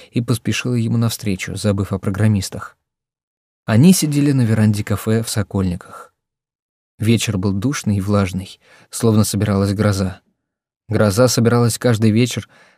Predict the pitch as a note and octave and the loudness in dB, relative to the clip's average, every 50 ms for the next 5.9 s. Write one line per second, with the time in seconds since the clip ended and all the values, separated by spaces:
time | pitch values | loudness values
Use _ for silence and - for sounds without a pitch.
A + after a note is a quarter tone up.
0 | _ _ _ _ _ _ _ _ _ _ _ _ - - - G2 F#2+ G2+ G#2 G#2+ | _ _ _ _ _ _ _ _ _ _ _ _ -10 -4 -2 0 2 4 4 4
1 | G#2+ G2+ G#2 G2+ F#2 - - G2 - - - - - _ _ _ _ _ _ _ | 2 2 2 0 -2 -2 -8 -12 -14 -14 -18 -20 -20 _ _ _ _ _ _ _
2 | _ _ _ - D#3 D#3+ - - - D3+ C#3+ C#3 C#3 C3+ A#2 C3+ A#2+ A2 A2+ D3 | _ _ _ 0 2 2 2 0 0 2 2 4 2 2 2 0 0 2 2 2
3 | D3 C#3+ C3+ B2+ B2 A#2+ - - B2+ C3+ C3+ A#2 B2 A2 - A#2 G#2+ - - A2+ | 2 4 4 4 4 4 2 2 2 0 0 0 -2 -2 -2 -2 -4 0 0 -2
4 | G2 - - - C3+ C#3 C3+ A#2+ - - A2+ G#2 G#2+ G2+ - G#2 G2+ G2 - G#2+ | -2 -2 -4 -2 -2 -2 -2 -2 -2 -2 0 2 2 0 0 0 -2 0 0 2
5 | G2+ G#2 G#2 G2+ G2+ G2+ G2 G2 G#2 G2+ G2 G2 F#2 F2+ F2+ F#2 - | 2 4 4 4 2 2 2 2 0 0 0 0 0 -2 -6 -10 -14